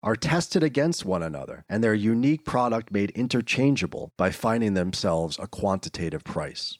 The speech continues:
It is in the realm of abstraction that each of our contributions are weighed against everyone else's as the product of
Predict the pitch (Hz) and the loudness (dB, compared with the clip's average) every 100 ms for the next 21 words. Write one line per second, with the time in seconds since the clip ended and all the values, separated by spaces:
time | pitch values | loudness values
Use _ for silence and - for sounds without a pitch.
0 | - 101 117 117 127 113 110 127 135 117 | -6 0 2 4 4 4 2 2 0 0
1 | 110 113 - 107 101 98 - 87 90 - | 0 0 -2 0 0 -2 -6 -4 -6 -4
2 | 104 117 135 107 110 - 104 107 92 95 | -2 0 2 2 0 0 -2 -2 -2 0
3 | 95 101 95 87 85 95 90 90 90 - | 0 -2 0 0 0 0 -2 -2 -4 -4
4 | 92 92 101 101 87 73 - 73 - 90 | -4 0 2 2 0 -2 -8 -8 -6 -4
5 | 95 95 - 101 104 104 104 92 | 0 0 0 2 2 0 0 0